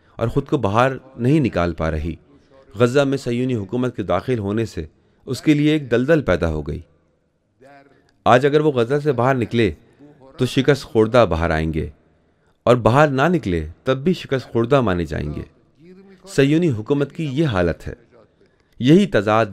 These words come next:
جو ان کے فیصلوں میں ہے، اور یہ گم و گو کی حالت جو ان پر طاری ہے، یہ سبب بنی ہے کہ صہیونی حکومت کے داخلی حلقوں میں صہیونی حکومت کے عہدیداران کے درمیان گہرے اختلافات پیدا ہو جائیں اور وہ کوئی فیصلہ نہ کر پائیں۔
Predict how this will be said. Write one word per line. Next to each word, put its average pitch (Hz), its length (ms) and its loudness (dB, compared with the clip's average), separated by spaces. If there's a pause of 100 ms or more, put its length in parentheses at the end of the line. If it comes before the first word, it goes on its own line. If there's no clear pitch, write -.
جو 113 280 -2
ان 120 160 -6
کے 135 120 -4
فیصلوں 104 400 -2
میں 104 120 0
ہے، 69 120 -6 (1200)
اور 131 80 4
یہ 165 140 4
گم 147 220 2
و 156 100 4
گو 160 120 0
کی 160 140 -4
حالت 127 280 0
جو 139 60 -2
ان 143 80 -2
پر 139 120 -4
طاری 120 420 0
ہے، 78 100 -10 (580)
یہ 156 80 -2
سبب 165 360 2
بنی 135 260 2
ہے 73 100 -6 (280)
کہ 120 80 -6
صہیونی 123 340 -2
حکومت 123 380 -2
کے 127 60 -4
داخلی 104 400 -2
حلقوں 101 280 -2
میں 92 140 -2 (640)
صہیونی 110 340 2
حکومت 113 400 -2
کے - 100 -4
عہدیداران 101 580 0
کے 113 100 -4
درمیان 95 420 -2 (580)
گہرے 127 220 6 (140)
اختلافات 110 680 -2
پیدا 80 220 -2
ہو 76 120 -4
جائیں 73 240 -10 (600)
اور 143 140 4
وہ 175 120 4
کوئی 190 160 2
فیصلہ 117 340 0
نہ 175 100 2
کر 95 180 -2
پائیں۔ 76 240 -8